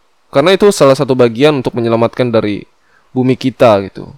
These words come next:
Ya lu, lu semua udah pada tahu lah cara-caranya, mungkin tata caranya seperti social distancing dan se-, lain sebagainya gitu. Terus yang kedua dampak berikutnya itu pasti dompet-dompet lu pada juga pasti pada seret lah gitu.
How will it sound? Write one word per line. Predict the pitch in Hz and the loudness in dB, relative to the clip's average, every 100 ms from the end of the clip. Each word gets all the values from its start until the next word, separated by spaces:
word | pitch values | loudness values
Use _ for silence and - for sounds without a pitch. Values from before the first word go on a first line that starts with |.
| _ | _
Ya | 113 123 | 2 4
lu, | 123 | 4
lu | 117 | 2
semua | - 120 | 0 0
udah | 131 | 0
pada | - 110 | 2 0
tahu | - 117 | 2 4
lah | 123 | 4
cara-caranya, | 117 107 101 113 98 104 | 2 -2 -2 -4 -6 -6
mungkin | 110 104 107 | -8 -8 -8
tata | 90 - | -8 -8
caranya | 87 107 110 | -6 -2 -2
seperti | - 104 98 110 | -2 -8 -12 -10
social | 107 - 107 | -6 -4 -4
distancing | 107 - 123 135 - 127 | -6 -4 -2 -2 -4 -2
dan | 113 110 | -2 -4
se-, | - - _ - | -8 -12 _ -2
lain | 110 113 | 0 0
sebagainya | 113 107 107 107 104 | -2 -2 -2 -6 -8
gitu. | - 104 - _ | -12 -18 -20 _
Terus | - 175 - - - _ _ _ _ _ _ | -2 -2 -2 -10 -14 _ _ _ _ _ _
yang | 131 131 | -6 -4
kedua | 139 156 | 2 2
dampak | 147 135 135 | 4 2 0
berikutnya | 127 123 - 143 185 165 | -2 -4 -2 -2 -2 -2
itu | 185 185 | -2 -2
pasti | 165 190 | -2 -2
dompet-dompet | 156 147 135 135 135 131 | -2 0 -2 -2 -2 -2
lu | 135 | -2
pada | - 113 113 165 190 - _ _ _ _ 135 | 0 0 2 2 0 -4 _ _ _ _ -12
juga | 131 131 | -4 -2
pasti | 127 - 135 | -2 -4 -10
pada | - 127 123 139 - _ - | -2 0 0 -4 -12 _ -16
seret | 180 196 - | -6 -4 0
lah | 190 139 - | 0 0 -6
gitu. | 107 104 98 | -18 -16 -20